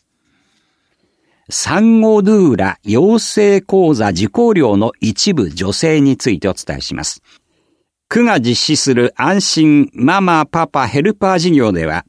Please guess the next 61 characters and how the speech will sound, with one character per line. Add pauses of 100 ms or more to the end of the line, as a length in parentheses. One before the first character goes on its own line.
(160)
一 (100)
般
社
団
法
人 (180)
ド
ゥ
ー
ラ
協
会
認
定
の (120)
産
後
ド
ゥ
ー
ラ
が、 (320)
産
前
産
後
の
家
庭
の
支
援
も
行
っ
て
い
ま
す。 (1040)
本
事
業
内
で
活
動
す
る
産
後
ド
ゥ
ー
ラ
を
養
成
す
る
た
め、